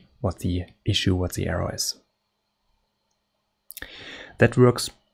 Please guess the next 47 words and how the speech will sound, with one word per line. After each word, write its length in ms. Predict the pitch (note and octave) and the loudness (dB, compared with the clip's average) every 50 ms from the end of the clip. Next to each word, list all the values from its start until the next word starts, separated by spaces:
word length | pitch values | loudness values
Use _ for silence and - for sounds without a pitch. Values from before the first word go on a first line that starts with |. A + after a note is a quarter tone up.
| _ - | _ -20
pretty 340 | - - B2+ A#2 A2+ G#2 G2 | -4 2 2 4 4 4 2
well, 600 | G2 G2 G2 G2 A2 D3+ G#3+ A3 A3 - - - | 2 4 6 6 8 8 8 8 6 2 -6 0
um, 240 | - A#2+ A#2 A2+ A2+ | 4 6 6 6 6
but 120 | A2+ A#2 - | 6 4 2
there's 140 | C3+ - | 2 2
an 340 | - - B2+ A#2+ A2+ A2+ A2+ | 2 2 4 6 6 6 6
even 320 | - A#2 A#2 A2+ A2 G#2 G2 | 6 4 4 4 4 4 4
better 260 | - G#2+ C3 E3+ D#3+ | 4 4 6 6 4
way 140 | D3 C#3+ C3+ | 4 2 2
to 100 | - B2+ | 2 2
do 100 | C3 B2 | 2 4
that. 220 | C3 B2 A#2 A#2+ | 4 4 2 2
We 100 | B2 G#2 | 0 -4
can 200 | - - - A2+ | -2 -2 -2 -2
activate 540 | G#2+ F#2+ - - - G#2 G2 F#2+ F#2+ F#2+ F#2 | -2 -2 -2 2 2 2 4 4 2 2 0
the 300 | - - F#2 F2+ F2 - - _ _ _ - | 0 -2 -2 -2 -2 -4 -8 _ _ _ 0
debugger 460 | - C3+ C3 D#3 C#3+ C3+ C#3+ C3+ C3 | 2 4 6 6 6 6 6 6 6
mode 220 | B2+ B2+ B2+ B2 | 8 6 4 4
inside 420 | - A#2 A#2 A2+ A2+ - G#2+ G#2+ G#2 | 4 2 2 2 2 2 0 0 0
of 120 | G#2 - | -2 -4
Flask, 460 | - A#2 G#2 G#2 G#2 G#2 - - - - - - - - - - - - - - - - | 0 2 2 4 2 2 0 -4 -12 -16 -18 -20 -20 -20 -20 -20 -20 -20 -20 -8 -2 0
and 160 | G2+ F#2+ F#2+ | 2 2 2
that 140 | F#2+ - - | 0 0 -2
can 160 | - G#2+ F#2 | -2 -2 0
help 280 | E2+ G2 F#2 F#2 - | 0 0 -2 -2 -2
us 340 | F#2+ F#2 F2+ - - - - - - - - - - - | -4 -4 -4 -4 -4 -6 -6 -8 -10 -12 -12 -10 -6 -4
basically 500 | - G2+ - - - - - A2+ G#2 G2+ | -4 -4 -4 -6 -6 0 2 2 2 2
print 260 | - - G#2+ G#2 - | 2 2 2 4 4
that 160 | G2+ G2 G2 | 2 2 0
out 220 | - F#2+ G2 G2 | 0 -2 -2 0
in 100 | - G2+ | 0 -2
a 60 | F#2+ F#2 | -2 2
better 260 | - G#2 A2+ A2+ G2+ | 4 6 6 6 6
way 300 | G#2 G2+ G2 G2 G2 - - - - - - - - - - | 6 4 4 4 2 0 -6 -20 -20 -20 -20 -20 -20 -14 -8
and 120 | - G2+ F#2 | -6 -6 -4
to 100 | - G#2+ | -2 0
make 160 | G2 F#2+ - | 0 0 0
it 100 | G2 F#2+ | 0 0
a 40 | G#2 | 2
little 200 | G2 G2+ G2+ G2+ | 4 6 4 4
bit 160 | - - - | 4 0 -2
clearer 600 | - - - G#2 G2+ G2 G2 F#2+ G2 G2 G2 - - | -2 -2 2 4 4 4 4 4 2 2 0 0 -2
what 240 | - A2 F#2 F2+ - | -2 -2 -2 -2 -2
the 140 | - F#2 F2+ | -4 -4 -4
actual 280 | F#2+ - - - G2+ - | -4 -6 -6 -6 -4 -4
error 280 | F#2 F2 F2+ F#2 F#2 G2+ | -4 -4 -4 -4 -6 -6
is. 200 | G2+ - - | -6 -8 -8